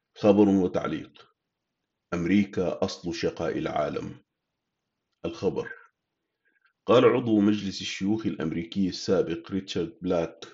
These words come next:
في فيديو له انتشر على منصة تيليجرام: "لا يهمنا عدد القتلى من الأوكرانيين والمدنيين والنساء والأطفال والجنود.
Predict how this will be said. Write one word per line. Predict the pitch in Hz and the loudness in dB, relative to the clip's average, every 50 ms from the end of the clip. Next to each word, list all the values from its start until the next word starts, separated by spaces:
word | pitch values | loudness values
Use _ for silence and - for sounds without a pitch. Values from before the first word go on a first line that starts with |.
| _ _ | _ _
في | _ _ - 95 85 85 | _ _ -6 -6 -4 -2
فيديو | 95 98 90 90 85 82 | -4 -4 -4 -4 -4 0
له | 87 90 90 87 92 | 0 0 0 0 -4
انتشر | 85 85 82 - 98 98 - 101 87 82 | -6 -6 -4 -4 -4 -4 -2 -4 -2 -2
على | 78 71 78 - - 82 78 | -2 -2 -2 -2 -2 -2 -4
منصة | 80 80 85 95 98 - - 92 85 - 85 82 - | -4 -2 -4 -4 -4 -4 -8 -8 -8 -8 -10 -8 -6
تيليجرام: | 82 78 78 78 80 92 98 101 98 95 98 - - _ _ _ _ _ _ _ _ _ _ _ _ _ _ - | -6 -6 -6 -4 -2 -2 0 0 0 0 -2 -6 -10 _ _ _ _ _ _ _ _ _ _ _ _ _ _ 2
"لا | - 98 | 4 6
يهمنا | 117 135 131 120 123 120 120 117 110 110 110 104 107 107 101 - - - - | 6 6 4 4 2 2 2 2 2 2 2 2 0 0 -2 -6 -8 -6 -4
عدد | - 92 87 90 85 | -2 -2 0 -2 -2
القتلى | 85 82 85 - - 113 104 - - 98 87 82 | -2 -4 -4 -4 -4 -4 -4 -4 -4 -6 -4 -4
من | 85 85 80 | -2 -4 -4
الأوكرانيين | 78 78 - - - - - 85 78 82 82 85 85 92 98 98 95 92 90 | -4 -6 -6 -8 -8 -6 -6 -6 -4 -4 -2 -2 0 2 2 4 2 2 -2
والمدنيين | 85 82 80 76 73 67 67 65 67 71 71 73 76 82 90 95 98 92 87 | -2 -4 -6 -6 -6 -8 -8 -8 -8 -8 -6 -6 -4 0 2 2 2 2 0
والنساء | 80 76 78 78 76 73 - - - - 98 95 - 69 78 | -2 -4 -6 -6 -6 -8 -8 -6 -2 0 0 0 0 0 -2
والأطفال | 76 65 - 60 - - _ _ - 87 82 80 76 | -4 -4 -6 -8 -12 -14 _ _ -4 -4 -4 -4 -4
والجنود. | 69 69 69 69 67 69 69 65 65 67 - | -6 -6 -8 -8 -8 -8 -8 -8 -8 -10 -14